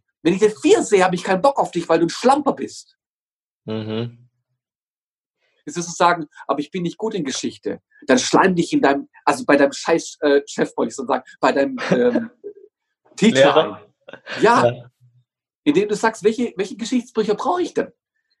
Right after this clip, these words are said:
Speaker 1: Wir kommen gleich zu
Speaker 2: Mhm.
Speaker 1: dem letzten Punkt. Das sind ja drei, drei
Speaker 2: Mhm.
Speaker 1: Hormone, die wir brauchen, ja?
Speaker 2: Ja.
Speaker 1: Ja. Und, aber, weißt du, ich, letztlich mein kleiner Bruder ist jetzt zehn. Der ist nicht so gut in Englisch. Okay?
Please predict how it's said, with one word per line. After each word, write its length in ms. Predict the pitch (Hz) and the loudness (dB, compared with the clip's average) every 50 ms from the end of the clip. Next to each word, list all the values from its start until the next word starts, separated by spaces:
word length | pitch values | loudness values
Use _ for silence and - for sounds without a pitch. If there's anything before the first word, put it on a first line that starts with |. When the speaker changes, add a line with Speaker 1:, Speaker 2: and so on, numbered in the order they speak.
| - _ _ | -20 _ _
Speaker 1:
Wir 140 | - 131 127 | 0 0 2
kommen 180 | 180 220 226 | 2 2 2
gleich 160 | 190 165 147 120 | 2 0 0 0
zu 100 | 117 151 | -2 -6
Speaker 2:
Mhm. 60 | 147 | -4
Speaker 1:
dem 40 | 143 | -2
letzten 300 | 165 - - - - - | -4 -4 -4 -8 -14 -12
Punkt. 180 | - 123 113 - | -12 -12 -12 -10
Das 60 | - | -6
sind 80 | 151 | -4
ja 80 | 139 117 | -4 -4
drei, 420 | - - - 156 160 165 147 - - | -4 -4 -2 0 2 2 2 0 -2
drei 240 | - - 135 139 143 | -4 -2 0 0 2
Speaker 2:
Mhm. 120 | 147 147 | 2 4
Speaker 1:
Hormone, 340 | 151 151 151 123 120 117 110 | 4 4 4 4 2 0 -2
die 120 | 117 110 | -6 -6
wir 100 | 110 107 | -6 -6
brauchen, 340 | - - 110 107 - 107 107 | -2 -2 -2 -2 -2 -6 -10
ja? 200 | 110 131 160 - _ - - | -8 -6 -6 -8 _ -10 -4
Speaker 2:
Ja. 140 | 117 113 120 | 0 2 4
Speaker 1:
Ja. 140 | 123 147 147 - - _ _ _ - | 4 2 2 -2 -8 _ _ _ -2
Und, 280 | 127 123 123 123 117 - - | 0 0 0 0 -2 -2 0
aber, 260 | 123 127 139 127 - - _ _ - - - - _ _ | 2 2 2 0 -2 -4 _ _ -16 -14 -14 -14 _ _
weißt 260 | 131 147 160 - - | -2 -2 0 0 0
du, 120 | 247 247 247 _ _ _ _ _ _ | 0 0 -2 _ _ _ _ _ _
ich, 180 | - 151 - - | -6 -4 -2 0
letztlich 280 | 175 190 208 - 226 - | 2 2 2 0 0 -2
mein 120 | 202 185 - | 0 0 0
kleiner 160 | 185 185 175 | 0 -2 0
Bruder 180 | 175 214 220 180 | 2 2 2 2
ist 160 | 147 - - | 2 0 -6
jetzt 280 | 160 - - - - | -10 -12 -12 -16 -6
zehn. 360 | - 254 254 196 143 107 - _ _ _ - | -2 0 0 0 0 -2 -6 _ _ _ 0
Der 100 | 175 208 | 2 2
ist 120 | 208 - | 4 4
nicht 160 | 285 247 - | 2 0 0
so 80 | - 202 | -2 -4
gut 140 | 190 214 185 | -2 -2 -2
in 100 | 175 - | -2 -2
Englisch. 500 | - 123 120 117 110 104 - - - _ _ _ _ _ _ _ _ _ _ _ _ _ _ _ _ | -2 -2 -2 -2 -4 -6 -8 -12 -18 _ _ _ _ _ _ _ _ _ _ _ _ _ _ _ _
Okay? 280 | 123 123 - 214 320 - | -4 -2 0 0 -2 -2